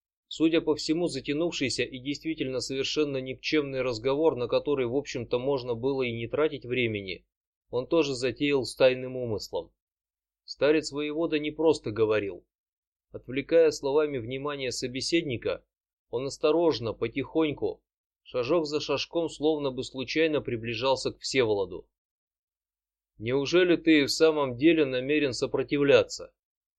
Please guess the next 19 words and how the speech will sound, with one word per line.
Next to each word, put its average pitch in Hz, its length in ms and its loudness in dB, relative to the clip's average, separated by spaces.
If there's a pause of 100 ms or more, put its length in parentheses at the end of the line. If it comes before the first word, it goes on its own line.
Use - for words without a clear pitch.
(640)
«А 101 100 -10
ты 139 180 -4
полагал, 127 560 2
я 123 160 2
так 120 220 -2
просто 131 420 -2
отдам 120 340 0
тебе 120 280 -8
смешанную 120 720 -6
кровь?» 165 440 -2 (920)
Теперь 131 320 -2
улыбался, 123 840 0 (1160)
пытался 135 580 2
улыбаться 120 640 0
своей 120 340 -6
жутковатой 123 640 2
клыкастой 117 600 0
пастью 123 500 0
Бернгард. 117 560 0